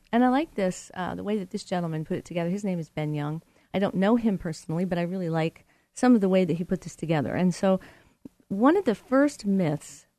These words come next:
that we can identify is that all you need is God. And so I want you to think about this story as I tell you about this couple. Let's say this couple meets at a wedding reception, and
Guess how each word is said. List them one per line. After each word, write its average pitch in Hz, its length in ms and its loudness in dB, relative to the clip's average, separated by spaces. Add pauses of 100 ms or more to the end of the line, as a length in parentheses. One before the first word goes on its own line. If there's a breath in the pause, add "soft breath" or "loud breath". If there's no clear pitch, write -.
(120)
that 185 180 -2
we 208 100 2
can 196 140 0
identify 156 580 0
is 175 160 -4
that 202 160 -2
all 247 160 2
you 285 140 4
need 226 220 4
is 202 100 -4
God. 135 360 -6 (1120)
And 262 140 4
so 262 260 2
I 240 100 2
want 285 260 2
you 381 80 -4
to 330 80 -2
think 220 240 -4
about 180 300 -4
this 175 140 -4
story 160 640 -4 (340)
as 180 160 -4
I 170 120 -4
tell 165 220 -12
you 151 180 -8
about 156 200 -8
this 170 160 -6
couple. - 380 -10
Let's 202 180 -6
say 247 140 -4
this 214 160 -8
couple 190 300 -4
meets 170 260 -4
at 170 80 -2
a 165 60 0
wedding 151 400 -2 (360 soft breath)
reception, - 640 -4 (540)
and 175 600 4